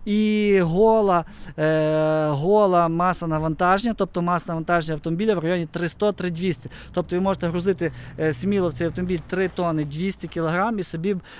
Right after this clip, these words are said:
е, по документах і по всьому пересуватися цілком законно. Е, так, є. Отже, по автомобілю, якщо вже пішов по масах навантаження, значить зразу будка,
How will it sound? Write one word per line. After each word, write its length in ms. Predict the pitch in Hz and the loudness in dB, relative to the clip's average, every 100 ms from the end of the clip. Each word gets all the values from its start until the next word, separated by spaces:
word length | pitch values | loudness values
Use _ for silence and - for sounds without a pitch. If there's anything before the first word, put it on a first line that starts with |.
| - | -6
е, 140 | 156 139 | -4 -4
по 240 | - 202 175 | 2 4 4
документах 600 | 156 - 185 190 175 143 | 2 -4 -2 -2 -2 -8
і 40 | |
по 80 | 165 | -6
всьому 400 | 147 220 214 175 - - - | -4 0 0 -2 -8 -18 -4
пересуватися 680 | 160 151 - 170 196 - 175 | 0 0 0 0 0 -2 -12
цілком 420 | - 147 180 175 | -10 -6 -2 -2
законно. 500 | 151 180 185 143 123 - - - - - | -2 -2 0 0 -2 -6 -18 -18 -18 -8
Е, 320 | 147 151 147 147 | 0 2 2 0
так, 360 | 190 151 - | 2 2 2
є. 220 | 190 147 - | 2 0 2
Отже, 420 | 220 175 143 139 - | 2 2 0 -6 -4
по 240 | 220 240 | 2 2
автомобілю, 440 | 220 185 208 202 165 | 2 0 0 2 0
якщо 220 | 147 196 | 0 0
вже 120 | 190 | -2
пішов 300 | 190 - 202 | -2 -2 0
по 100 | 175 | 0
масах 360 | 180 175 175 175 | 0 -2 -4 -4
навантаження, 600 | 175 175 196 208 202 185 | -4 0 2 2 2 -2
значить 340 | 175 175 170 | 0 -2 -2
зразу 340 | 170 180 151 156 | 0 0 0 0
будка, 420 | 185 214 - | 2 2 0